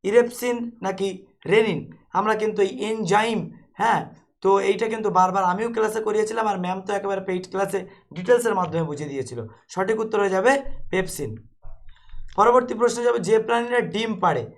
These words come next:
যারা ডিম পাড়ে তাদেরকে কি বলা হয়? আমরা জানি কার্নিভোরাস, হার্বিভোরাস, এগুলো শুনেছি ক্লাসে। তো এই,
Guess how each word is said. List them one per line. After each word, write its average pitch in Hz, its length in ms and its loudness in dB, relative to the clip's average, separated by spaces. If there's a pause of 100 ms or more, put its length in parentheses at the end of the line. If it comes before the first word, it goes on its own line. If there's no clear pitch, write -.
(180)
যারা 214 180 0
ডিম 220 400 -4
পাড়ে 233 180 2
তাদেরকে 220 360 -2
কি 214 160 -10
বলা 208 180 2
হয়? 214 100 6
আমরা 202 180 -2
জানি 190 220 -4
কার্নিভোরাস, 185 640 -4
হার্বিভোরাস, 175 680 -2 (240)
এগুলো 175 240 -2
শুনেছি 190 540 -6 (240)
ক্লাসে। 180 420 -2 (280)
তো 196 80 0
এই, 208 160 2